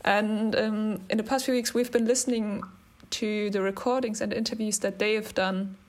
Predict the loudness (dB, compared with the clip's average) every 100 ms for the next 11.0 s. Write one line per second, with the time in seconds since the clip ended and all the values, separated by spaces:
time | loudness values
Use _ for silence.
0 | _ 0 2 2 2 2 2 2 0 0
1 | 0 0 2 2 0 -4 -20 -20 -20 _
2 | -2 2 2 0 -2 -8 -16 -6 0 0
3 | 0 0 0 -2 0 -2 -4 -14 -20 -6
4 | 2 4 4 2 -2 -2 -4 -2 -2 0
5 | 0 2 0 2 2 2 2 0 -2 0
6 | 2 2 0 0 2 2 0 -2 0 2
7 | 2 2 2 2 0 -2 -12 -20 -8 -6
8 | -2 -2 -2 0 -2 0 -4 -6 -10 -6
9 | 0 2 2 2 0 0 0 0 -2 -4
10 | -6 0 2 2 0 2 2 2 -2 -6